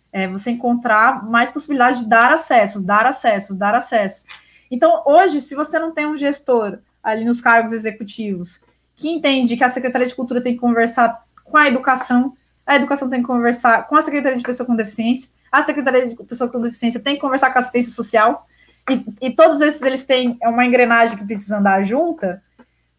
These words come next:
não vai andar. O país, de uma maneira geral, não vai andar politicamente, né? E hoje o que mais tem a nível federal, estadual e municipal é essa desconexão,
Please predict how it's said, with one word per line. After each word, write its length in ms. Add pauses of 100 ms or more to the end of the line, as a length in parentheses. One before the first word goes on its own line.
(260)
não 140
vai 120 (120)
andar. 300
O 60
país, 340
de 60
uma 80
maneira 300
geral, 420
não 160
vai 160
andar 460 (100)
politicamente, 760
né? 220 (340)
E 120
hoje 340
o 20
que 120
mais 280
tem 500 (260)
a 80
nível 520 (100)
federal, 440
estadual 640
e 60
municipal 800 (580)
é 100
essa 260
desconexão, 1000